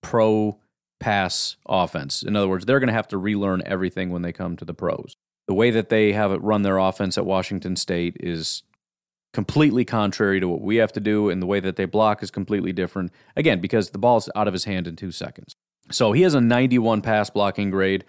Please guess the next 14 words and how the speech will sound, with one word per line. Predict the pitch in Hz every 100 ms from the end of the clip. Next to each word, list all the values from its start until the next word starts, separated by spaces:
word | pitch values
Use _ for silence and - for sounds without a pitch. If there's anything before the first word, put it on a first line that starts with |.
| - -
He's | 123
always, | 143 147 127
for | 120
four | - 147 143
years, | 117 110 95 90
his | 98 95
grades | 92 104 98
have | 92
been | 95
eighty-five, | 107 104 - 101 98
eighty-seven, | 95 90 98 92 90
eighty, | 107 107 101
and | 92
ninety-one. | 95 98 92 87 123 131 127